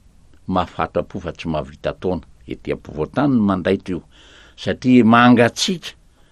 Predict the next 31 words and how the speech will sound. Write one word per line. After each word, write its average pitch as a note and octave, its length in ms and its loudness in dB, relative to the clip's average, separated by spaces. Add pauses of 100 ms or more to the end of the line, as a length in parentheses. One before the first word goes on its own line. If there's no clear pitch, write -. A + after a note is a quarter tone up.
(140)
ka G2 100 -2
raha F#2+ 120 2
mbola F#2 180 -2
mangatsiaka F2+ 560 -6
ny E2+ 160 -6
andro E2 220 -10
aza - 160 -12
mikitikitiky. - 680 -16 (480)
Mba E2 180 -4
jereo F2+ 360 2
nge D3+ 140 2
le C3 140 4
vary F#2 420 0
afafintsika G2+ 680 -4
mois F#2 220 0
de D2 200 -4
mai B2 380 6
nge, C#3 200 4 (540)
amin'ny F#2+ 380 0
décembre A2+ 640 4
vao F2+ 240 -2
miakatra, A#2+ 500 2 (140)
aiza B2 320 2
nisy G2 240 -2
vary F#2 400 0
enintaona, G#2 540 2 (640)
eh, G2 180 4
enim-bolana? A#2 760 4 (600)
Tsy - 140 -10
misy G#2+ 280 -4
zany. F#2+ 220 -4